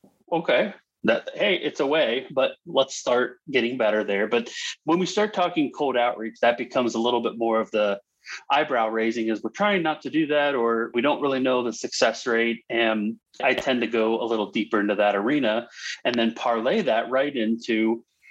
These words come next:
who's making those calls. Is it a full cycle sales rep? Do you have a dedicated B D R, S D R team? How are they comped? And that's, that's a whole other thing that, that we can debate about, 'cause I start talking about comp plans and unrelated to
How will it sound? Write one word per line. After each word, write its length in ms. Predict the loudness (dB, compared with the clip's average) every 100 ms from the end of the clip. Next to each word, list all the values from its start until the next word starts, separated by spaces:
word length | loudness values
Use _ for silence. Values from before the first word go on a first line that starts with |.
| -20 _
who's 200 | -4 0
making 320 | 0 0 -2
those 200 | -2 -4
calls. 460 | -2 -2 0 -2 -4
Is 140 | -2 0
it 60 |
a 40 | 0
full 200 | -2 0
cycle 260 | 0 -2
sales 340 | -2 0 0 0
rep? 320 | 0 0 -2
Do 60 |
you 60 | -4
have 100 | -2
a 40 |
dedicated 540 | 0 0 0 0 0 0
B 120 | 0
D 120 | 0
R, 200 | 2 2
S 200 | 2 0 -2
D 100 | 0
R 160 | 0
team? 420 | 0 -2 0 -2 -6 _ -20 -6
How 160 | -2 0
are 80 |
they 120 | 0 -4
comped? 600 | -2 0 2 0 -6 -20 -20 _ _ _ -8
And 100 | -2
that's, 460 | 0 0 -2 -10 -6
that's 340 | 0 2 0 -4
a 120 | -4
whole 260 | 0 0 0
other 220 | -2 -4
thing 280 | -2 0 2
that, 160 | 0 -2 -2
that 180 | -2 -2 _ -2
we 140 | -2
can 160 | 0 -4
debate 300 | 0 2 0
about, 340 | 2 0 0
'cause 160 | -2 -2
I 60 |
start 360 | -2 0 -2 0
talking 320 | 0 0 -4
about 280 | 0 -2 -2
comp 300 | 0 0 -2
plans 400 | -2 0 0 0
and 260 | 0 0 -2 _ -20 -20 -20 _
unrelated 680 | -2 0 0 2 2 0 -6 -2
to 360 | 2 2 0